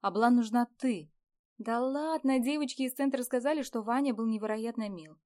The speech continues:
Особенно с тобой. Зонтик держал над тобой на вытянутой руке, потому что ты не давала к себе придвинуться. На такси за тобой следом поехал.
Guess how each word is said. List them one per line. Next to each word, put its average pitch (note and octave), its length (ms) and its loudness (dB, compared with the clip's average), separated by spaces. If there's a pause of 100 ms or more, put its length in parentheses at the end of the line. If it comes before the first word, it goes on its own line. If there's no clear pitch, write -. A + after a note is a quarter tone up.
(400)
Особенно G3+ 420 -4
с - 60 -8
тобой. G3 400 -4 (400)
Зонтик G3 480 -4
держал A#3 320 0
над A3 180 -4
тобой A3 280 -2
на G#3 100 -4
вытянутой G#3 500 -8
руке, G3 400 -14 (220)
потому G3 260 -6
что G3 160 -8
ты F#3+ 140 -10
не F#3+ 120 -12
давала F#3+ 380 -6
к F3+ 60 -16
себе F3+ 240 -10
придвинуться. F3 720 -12 (420)
На A#3+ 120 0
такси F#3+ 420 -4
за G#3+ 100 -4
тобой G#3+ 260 -4
следом G3+ 380 -6
поехал. F#3 540 -12